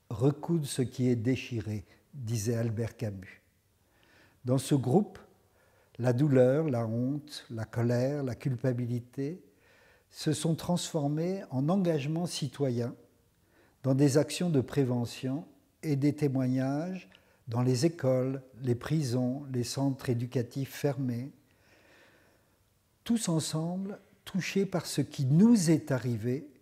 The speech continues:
nous imaginons des manières de réinventer notre commune humanité. Comme le dit Fatima,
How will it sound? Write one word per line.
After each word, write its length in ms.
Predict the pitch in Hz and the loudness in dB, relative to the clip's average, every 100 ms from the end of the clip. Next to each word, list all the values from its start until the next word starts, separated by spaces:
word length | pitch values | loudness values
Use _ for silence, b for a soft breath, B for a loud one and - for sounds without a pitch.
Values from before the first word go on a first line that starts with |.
| _ _ _ _ _ _ | _ _ _ _ _ _
nous 260 | 131 143 139 | 0 2 2
imaginons 840 | 190 190 160 139 143 147 170 185 | 2 2 2 2 2 2 0 -2
des 300 | 170 143 127 | -6 -4 -2
manières 460 | 131 147 156 170 165 | 2 4 4 2 2
de 100 | 123 | 0
réinventer 1200 | 117 143 160 160 123 131 123 - 135 139 156 131 | 2 4 4 4 2 0 -2 -2 0 0 -2 -6
notre 360 | 131 123 - 131 | -4 -4 -2 -4
commune 560 | - 147 156 165 160 - | -2 0 2 2 0 -2
humanité. 760 | 151 139 135 131 120 - 107 - _ _ _ _ b b b b b | 0 2 2 2 -2 -6 -12 -14 _ _ _ _ b b b b b
Comme 200 | 143 139 | 0 2
le 100 | 143 | 2
dit 180 | 131 156 | 2 0
Fatima, 760 | - 127 - 131 131 175 165 | 2 0 0 -4 -4 -4 -6